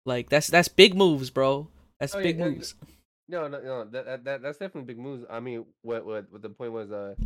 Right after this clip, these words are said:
Speaker 2: she, I, I think I'm, I'm, I'm kinda underplaying this here, 'cause
Speaker 1: Mm-hmm.
Speaker 2: when, when he was on that interview, she was, she, she kept asking him, like, "Oh, how much do you make?"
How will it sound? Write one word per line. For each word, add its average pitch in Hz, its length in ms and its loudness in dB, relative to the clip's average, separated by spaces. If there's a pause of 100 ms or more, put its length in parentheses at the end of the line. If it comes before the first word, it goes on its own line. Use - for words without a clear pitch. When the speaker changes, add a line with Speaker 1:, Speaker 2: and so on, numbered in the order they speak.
(540)
Speaker 2:
she, 117 460 -10 (140)
I, 104 100 -6
I 95 240 -12
think 110 240 -12 (340)
I'm, 110 160 -8
I'm, 104 240 -12 (120)
I'm 107 120 -12
kinda 123 340 -6
underplaying 104 440 -10
this 98 180 -16
here, 101 200 -16
'cause 104 200 -18
Speaker 1:
Mm-hmm. 156 340 -6
Speaker 2:
when, 104 140 -8
when 107 220 -10
he 117 80 -6
was 120 140 -4
on 117 160 -6
that 113 240 -4
interview, 120 360 -8
she 120 120 -12
was, 110 100 -10 (100)
she, 107 300 -12
she 110 140 -16
kept 110 160 -10
asking 107 260 -8
him, 104 60 -12
like, 95 100 -12
"Oh, 104 120 -6
how 107 100 -8
much 104 180 -12
do 101 60 -14
you 101 80 -10
make?" 117 420 -6